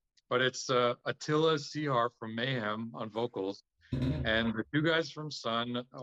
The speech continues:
Oren Ambarchi is also in there, and this Australian drummer. Um, and so it's like, just the thought experiment is like,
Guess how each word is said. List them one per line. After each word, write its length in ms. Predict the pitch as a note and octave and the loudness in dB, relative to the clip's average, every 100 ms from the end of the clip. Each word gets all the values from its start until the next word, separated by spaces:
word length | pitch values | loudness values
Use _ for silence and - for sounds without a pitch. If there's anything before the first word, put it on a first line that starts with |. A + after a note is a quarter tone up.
| - | 0
Oren 300 | B2+ D3 D3 | 2 2 2
Ambarchi 760 | C#3 C3+ A#2 B2 B2 A#2 A#2+ E3+ _ - | 0 0 0 -2 -2 -2 -2 -4 _ -10
is 140 | A2 | -4
also 400 | G#2 A2 - A2 | -2 -2 -2 -2
in 120 | A2 | -2
there, 280 | G#2+ G#2+ A#2 A#2+ - - _ | -2 0 -2 -4 -16 -20 _
and 400 | A2+ A#2 A#2+ B2 C3 | 0 2 2 2 -2
this 160 | C3+ C3+ | -2 0
Australian 680 | A#2+ - C3 D3 C#3+ C3+ | 0 2 2 4 4 2
drummer. 460 | A#2 B2 C#3+ G2 F#2 _ _ _ _ _ - _ - | 2 0 2 0 -4 _ _ _ _ _ -20 _ 0
Um, 420 | A#2 A#2 G#2+ G#2 - _ _ | 2 2 0 -8 -14 _ _
and 160 | C3+ C3+ | 0 0
so 220 | - C#3+ | 2 2
it's 220 | C#3 C#3 | 2 0
like, 120 | B2 A#2+ _ _ _ _ _ _ _ | -2 -2 _ _ _ _ _ _ _
just 180 | C#3+ C#3 | 0 2
the 220 | C#3+ C3+ - _ - | 2 0 -4 _ 2
thought 300 | F#3 A3 C3+ | 4 4 0
experiment 420 | - - G#2+ G2+ | -4 -2 -2 -2
is 60 | G2 | -4
like, 140 | G2 | -8